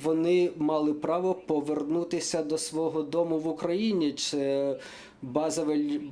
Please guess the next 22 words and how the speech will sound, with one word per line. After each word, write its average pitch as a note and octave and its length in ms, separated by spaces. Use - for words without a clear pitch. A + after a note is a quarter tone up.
людське D3+ 440
право, F3+ 440
і D#3 160
воно D#3 340
має D3+ 260
поважатися. D#3 840
І, D3 40
наприклад, E3+ 680
якщо E3+ 840
у D#3+ 320
біженців E3 920
в C3+ 140
Росії E3+ 1000
немає D#3+ 1040
або D#3 520
можливості, D#3+ 840
або C3 260
у D#3 140
них D#3 280
немає D#3 380
фінансової D#3+ 600
можливості, C#3+ 760